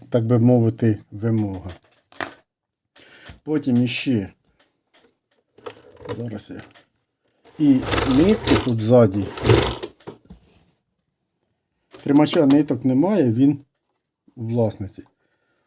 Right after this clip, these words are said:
Ось так. Тут такі пружинки цікаві.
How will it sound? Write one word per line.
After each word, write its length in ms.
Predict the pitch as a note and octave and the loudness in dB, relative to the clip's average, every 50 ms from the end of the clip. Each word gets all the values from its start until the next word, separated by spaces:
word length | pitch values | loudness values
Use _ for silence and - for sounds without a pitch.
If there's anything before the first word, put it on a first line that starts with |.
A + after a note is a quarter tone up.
| _ _ _ | _ _ _
Ось 220 | - A2 A2 - | -14 -14 -14 -14
так. 320 | _ - C#3 B2 G#2+ F#2+ - - _ _ _ _ _ _ _ | _ -8 -6 -6 -6 -6 -10 -18 _ _ _ _ _ _ _
Тут 140 | - A#2 A#2 | -18 -18 -10
такі 240 | - A#2 A#2 - A2 | -10 -8 -6 -6 -6
пружинки 640 | - - - A#2 A2+ C3 D3+ F#3 F#3+ D#3 - A#2 G#2 | -6 -6 -8 -4 0 2 2 2 2 0 -4 -6 -8
цікаві. 640 | - - A2 - - A2 G#2 G2+ G2 G2+ G2 F#2+ | -6 -8 -10 -6 -6 -8 -8 -6 -8 -10 -12 -14